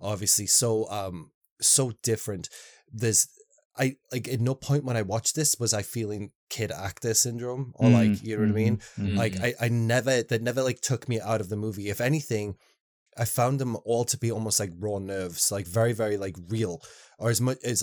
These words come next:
Speaker 1: as real as I can remember a kid being up, what it was like to be a kid, you know what I mean?
Speaker 2: Mm-hmm.
Speaker 1: Um, I think the movie, uh, so it's, it's Norwegian, set in, like, um, it, the, the, I'm kind of, like, semi-obsessed with the Norwegian,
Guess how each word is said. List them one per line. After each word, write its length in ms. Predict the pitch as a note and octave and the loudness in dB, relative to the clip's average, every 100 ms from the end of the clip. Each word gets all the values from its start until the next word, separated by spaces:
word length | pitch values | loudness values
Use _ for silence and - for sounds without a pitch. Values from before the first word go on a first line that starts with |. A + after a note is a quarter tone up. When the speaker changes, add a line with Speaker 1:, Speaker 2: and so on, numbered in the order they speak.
| G#2 B2 | -2 -4
Speaker 1:
as 160 | F#2+ | -2
real 140 | A2+ G#2+ | -2 0
as 100 | G#2 | -2
I 100 | G#2 | -2
can 140 | G#2+ | -4
remember 460 | G2 F#2+ F#2+ F#2+ D#2+ _ _ _ | -6 -6 -6 -6 -8 _ _ _
a 40 | A2 | -10
kid 300 | - G#2+ - | -6 -6 -6
being 220 | F#2 F#2 | -10 -8
up, 120 | G#2 - | -8 -6
what 140 | G#2 | -8
it 80 | F#2+ | -6
was 140 | G2 F#2 | -6 -8
like 120 | F2+ | -8
to 80 | - | -12
be 160 | F#2+ | -12
a 40 | F2+ | -14
kid, 280 | - F#2+ F#2 | -10 -10 -10
you 100 | F#2 | -10
know 80 | |
what 80 | F#2+ | -8
I 20 | |
mean? 200 | G2+ A2 - - | -6 -8 -8 -2
Speaker 2:
Mm-hmm. 280 | G#2+ F#2+ G2 | 0 0 -2
Speaker 1:
Um, 460 | G#2 G2 F#2 D#2+ _ _ - - | -2 -4 -8 -12 _ _ -20 -6
I 100 | A#2 | -4
think 220 | B2 B2 | -2 -2
the 80 | B2 | -2
movie, 440 | B2 B2 B2 A2+ | -2 -4 -4 -6
uh, 360 | G2+ G#2 G2+ G2+ | -4 -4 -2 -2
so 140 | - B2+ | 0 0
it's, 280 | A2+ - - | 2 2 2
it's 260 | B2 - - - | -2 -4 -6 -8
Norwegian, 680 | A#2+ B2+ C3 A#2 G#2 G2 G2 | -4 -2 -4 -6 -4 -6 0
set 260 | - A#2 G#2+ | 2 2 0
in, 140 | A2 | -4
like, 200 | G#2 G2+ | -4 -4
um, 240 | G2 G2 - | -4 -4 -4
it, 180 | A#2 - | -8 -8
the, 240 | F#2+ A#2 - | -4 -2 -4
the, 120 | G2 - _ _ _ _ _ - | -10 -18 _ _ _ _ _ -6
I'm 140 | B2+ | -4
kind 220 | A#2 C#3+ E3+ | -2 0 0
of, 100 | D#3 | 0
like, 200 | A#2 - | 0 2
semi-obsessed 720 | B2+ A2 A2 F2+ A#2 A2 A#2+ | 0 0 -2 -2 0 0 -2
with 140 | - | -4
the 80 | G#2+ | -4
Norwegian, 500 | G#2 G2+ G#2 G2+ | -4 -6 -6 -6